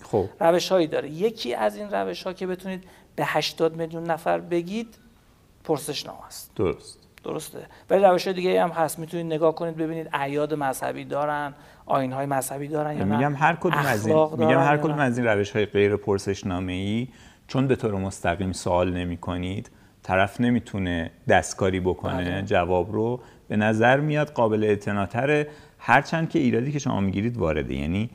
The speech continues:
Speaker 1: این با واسطه تفسیر معنا پیدا می‌کنه، اون دیگه بدون واسطه تفسیر.
Speaker 2: اون با واسطه تفسیر معنا پیدا می‌کنه.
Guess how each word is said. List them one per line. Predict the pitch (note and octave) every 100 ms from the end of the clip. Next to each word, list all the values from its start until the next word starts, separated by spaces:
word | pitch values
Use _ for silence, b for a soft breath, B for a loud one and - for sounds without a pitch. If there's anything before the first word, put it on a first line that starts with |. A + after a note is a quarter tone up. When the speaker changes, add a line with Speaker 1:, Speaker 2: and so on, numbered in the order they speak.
| B B _ _
Speaker 1:
این | A#2 B2+ - G#2+
با | G2+ F#2
واسطه | F#2 - G2+ - F#2
تفسیر | - - E2+ - - B2 C#3
معنا | D3 B2+ A#2+ A#2
پیدا | A#2 A2 A2
می‌کنه، | G#2+ G#2 A#2
اون | C#3
دیگه | D3+ C#3+
بدون | B2+ D#2
واسطه | C2+ B1+ - -
تفسیر. | - - - -
Speaker 2:
اون | G#3
با | F#3+ F3+
واسطه | E3 D#3+ - F3
تفسیر | D#3+ C#3 - F3 D3+
معنا | B2 A#2+ B2 -
پیدا | - - -
می‌کنه. | -